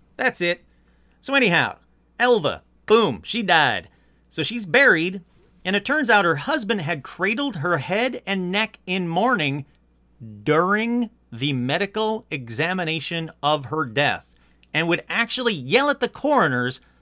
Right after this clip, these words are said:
whenever they got too close to her. So not the best medical examination, if you will. Then the husband picks out her funeral clothes, including a high-necked dress and scarf,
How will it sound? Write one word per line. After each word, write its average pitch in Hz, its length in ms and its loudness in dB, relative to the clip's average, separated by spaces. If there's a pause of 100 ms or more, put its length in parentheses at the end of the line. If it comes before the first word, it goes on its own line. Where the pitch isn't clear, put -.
(140)
whenever 226 260 0
they 240 100 2
got 214 300 2
too 226 220 -2
close 180 400 0
to 113 100 -8
her. 101 300 -10 (840)
So 233 240 4
not 269 260 -2
the 220 140 -4
best 139 480 0
medical 147 400 -4
examination, 143 880 -4
if - 160 -12
you 160 140 -4
will. 196 340 -2 (1120)
Then 220 680 2 (220)
the 202 100 2
husband 180 500 2
picks 214 260 -2
out 202 140 4
her 170 120 0
funeral 254 520 0
clothes, 127 560 0 (140)
including 233 500 0
a 165 160 0
high-necked 233 880 -2
dress 214 440 -2 (120)
and 240 320 -2
scarf, 175 640 2